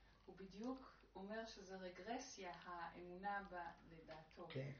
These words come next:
Speaker 1: האמונה
Speaker 2: המונותאיסט.
Speaker 1: באל אחד, זאת אומרת,
Speaker 2: כן.
Speaker 1: באל אחד לעומת אל עם מאוד מעניין, מה שהוא
Speaker 2: אני לא <coughs> בא לשפוט עכשיו מי, מה נכון, מה לא נכון.
Speaker 1: לא, זה לא עניין של
Speaker 2: זה,
Speaker 1: נכון, לא.
Speaker 2: זה... חומר שנמצא,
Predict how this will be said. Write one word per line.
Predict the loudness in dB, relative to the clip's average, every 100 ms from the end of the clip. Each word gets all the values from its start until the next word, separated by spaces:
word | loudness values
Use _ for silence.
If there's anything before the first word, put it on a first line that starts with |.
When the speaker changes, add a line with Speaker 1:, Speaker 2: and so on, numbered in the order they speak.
| -2 6
Speaker 1:
האמונה | 8 10 12
Speaker 2:
המונותאיסט. | 12 12 12
Speaker 1:
באל | 6 4
אחד, | 2 6 8 8
זאת | 2
אומרת, | -2 -2
Speaker 2:
כן. | -2 -4 -12 -2 0
Speaker 1:
באל |
אחד | 0 2 2
לעומת | 2 -2 -4 -6
אל | -6
עם | -6 -6 -2 0 0 -2 -8 -4
מאוד | 2 4
מעניין, | 8 8 8 6 0
מה | 0
שהוא | 2 2
Speaker 2:
אני | 4 6 8 8
לא | 12 12 12 12 12 12 10
<coughs> | 10
בא | 10
לשפוט | 10 6 6 6
עכשיו | 6 6 4 4
מי, | 4 4
מה | 6 6
נכון, | 6 6 6
מה | 6
לא | 6 4
נכון. | 2 2
Speaker 1:
לא, | 4 6
זה | 6
לא | 4
עניין | 4 4 0
של | -2
Speaker 2:
זה, | 6 12 12 12
Speaker 1:
נכון, |
לא. | 10 -2 -8 -14 4
Speaker 2:
זה... | 8 10 10 10 10 8 4 0 -8 -16 -16 -18 -18 -14
חומר | -2 8 10 12 12 12 8 0 -14 -14 -14 -2
שנמצא, | 2 6 6 6 8 8 8